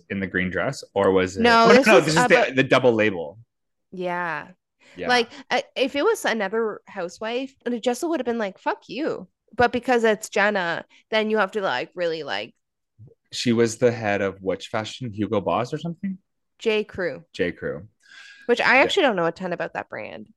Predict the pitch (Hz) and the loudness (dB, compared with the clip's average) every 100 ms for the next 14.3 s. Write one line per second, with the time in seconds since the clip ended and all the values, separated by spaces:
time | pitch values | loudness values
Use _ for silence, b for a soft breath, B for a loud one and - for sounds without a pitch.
0 | - - 240 196 240 240 - 135 131 - | -14 -10 -8 -4 0 0 0 -4 -4 -6
1 | 180 165 147 147 127 120 - 131 - - | -10 -4 -4 -2 -4 -4 -4 -8 -10 -10
2 | - - 107 101 101 - 104 95 - 107 | -12 -6 -2 0 -2 -2 0 0 -2 -4
3 | 107 110 90 - - 85 73 101 _ _ | -2 -4 -6 -8 -4 -4 -4 -10 _ _
4 | _ _ b b b _ _ 190 220 233 | _ _ b b b _ _ -8 -6 -4
5 | 202 247 269 - - 240 190 202 - 226 | -4 -6 -8 -2 2 2 2 0 2 2
6 | 180 220 - - B B B B B B | 2 -2 -4 -4 B B B B B B
7 | B B B 120 101 117 101 107 95 92 | B B B 2 2 0 2 2 0 -4
8 | _ - 110 98 101 120 110 95 90 101 | _ -4 0 0 -2 -4 -4 -6 -4 -4
9 | 98 90 87 85 85 82 - - 95 87 | -4 -2 -4 -4 -6 -8 -12 -12 -2 -2
10 | 85 85 - 87 85 90 85 87 85 85 | -2 -6 -4 -4 -2 -4 -4 -6 -2 -4
11 | 82 76 80 85 73 - 104 - 104 95 | -4 -8 -8 -8 -8 -6 -6 -2 -2 0
12 | 92 92 90 82 87 85 80 80 78 - | 0 0 0 0 -2 -2 -2 -4 -8 -8
13 | - 87 85 78 76 71 71 - 71 64 | -2 -2 0 -4 -4 -6 -8 -12 -12 -12
14 | - 53 | -14 -16